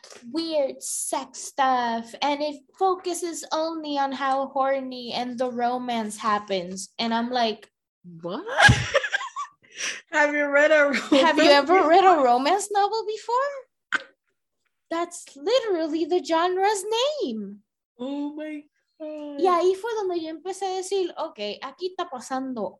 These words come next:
Speaker 1: algo." Because a lot of
Speaker 2: Ajá.
Speaker 1: people think it's overrated and a lot of people really swear by it.
Speaker 2: Ajá.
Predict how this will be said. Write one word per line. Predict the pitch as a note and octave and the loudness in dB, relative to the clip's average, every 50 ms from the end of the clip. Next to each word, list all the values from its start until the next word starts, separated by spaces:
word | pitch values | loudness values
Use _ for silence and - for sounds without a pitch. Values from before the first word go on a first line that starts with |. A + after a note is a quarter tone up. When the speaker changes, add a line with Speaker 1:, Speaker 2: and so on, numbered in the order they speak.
| _ _ | _ _
Speaker 1:
algo." | F3 F3+ F3 F3 F3+ E3+ - A#2 A2+ E2 - - _ _ _ - - _ _ - | -2 -2 0 -2 -2 -4 -6 -8 -10 -10 -10 -14 _ _ _ -20 -20 _ _ -12
Because | - - E4 D#4 C4+ | -6 -4 -2 0 2
a | D4 | 2
lot | C#4+ C4+ C#4 E4 | 4 4 4 2
of | - | 4
Speaker 2:
Ajá. | - | 4
Speaker 1:
people | F#4+ F#4 F#4 F4+ | 2 4 4 2
think | F4 F4+ F4+ F4+ | 0 0 -2 -2
it's | F4 F4 - | -4 -4 -4
overrated | F4+ D#4+ E4 E4+ F4 F#4 F#4 F4+ E4 D4 C#4 G3+ - | -4 -2 -2 -2 0 0 0 0 0 0 0 -2 -2
and | B3+ C4 | -4 -6
a | B3+ B3+ | -6 -4
lot | B3+ B3+ B3+ C4 | -2 -2 -2 -2
of | C4+ C#4 | -4 -6
people | C#4+ D4 D4 C#4+ C#4+ C4 | -10 -8 -4 -4 -4 -4
really | A#3 A#3 A3 A3 A#3+ A#3 | -4 -6 -6 -6 -6 -6
swear | A#3 E4 E4 D#4+ D#4+ D4 | -6 -6 -4 -2 -2 -2
by | B3 A3+ G3 E3+ | -2 -4 -4 -4
it. | E3+ F3 A#2+ A#2 - - - - _ _ _ _ _ _ _ _ _ - | -6 -6 -8 -10 -12 -14 -20 -20 _ _ _ _ _ _ _ _ _ -14
Speaker 2:
Ajá. | G#3 G#3+ G#3 G3+ G3+ G3+ | -12 -10 -10 -10 -10 -12